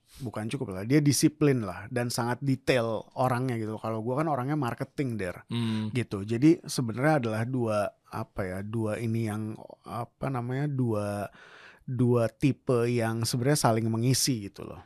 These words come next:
Speaker 2: Oke.
Speaker 1: Gitu loh. Jadi dia yang benar-benar ketatnya. Jadi ya berantem ya berantem. Pasti kan, "Ah, nggak bisa nih, masa lu gini terus sih?" Ya tapi kan kita juga harus,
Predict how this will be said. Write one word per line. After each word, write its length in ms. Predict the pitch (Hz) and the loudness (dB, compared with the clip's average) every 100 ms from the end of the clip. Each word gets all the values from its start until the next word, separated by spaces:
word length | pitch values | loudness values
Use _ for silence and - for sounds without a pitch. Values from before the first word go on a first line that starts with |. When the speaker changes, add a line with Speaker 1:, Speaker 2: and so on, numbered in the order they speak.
| 110 | -2
Speaker 2:
Oke. 320 | 95 - 92 87 82 80 78 78 | -2 -2 -4 -4 -4 -4 -6 -6
Speaker 1:
Gitu 160 | 76 127 | -6 -6
loh. 120 | 104 | -6
Jadi 260 | 107 113 | -6 -4
dia 240 | 127 120 120 | -2 0 0
yang 160 | 123 | -2
benar-benar 400 | 117 107 101 110 | -4 -6 -8 -10
ketatnya. 600 | - - 104 104 139 139 165 | -10 -8 -6 -6 -4 -2 0
Jadi 260 | 135 170 | 2 4
ya 80 | 233 | 4
berantem 480 | 131 120 117 104 180 240 | 4 0 -4 -6 -8 -6
ya 160 | 208 101 | -6 -6
berantem. 720 | 107 131 185 196 113 151 190 | -2 -2 -2 0 0 0 -6
Pasti 380 | - 107 - 156 | -4 -4 -2 -4
kan, 260 | 160 170 175 | -4 -4 -6
"Ah, 140 | - | -6
nggak 240 | 208 220 196 | -4 -4 -2
bisa 300 | 269 302 320 | -2 0 0
nih, 100 | 294 | -2
masa 220 | 285 330 | -4 -2
lu 180 | 311 285 | -2 0
gini 280 | 208 180 175 | 2 4 4
terus 340 | 135 147 180 | 2 0 -2
sih?" 140 | 254 214 _ _ - - - _ | -4 -8 _ _ -20 -20 -20 _
Ya 80 | 240 | -2
tapi 160 | 269 302 | 0 0
kan 120 | 480 | -2
kita 180 | - 359 | 0 2
juga 220 | 330 220 | 4 4
harus, 380 | 202 196 - - | 4 2 -2 -10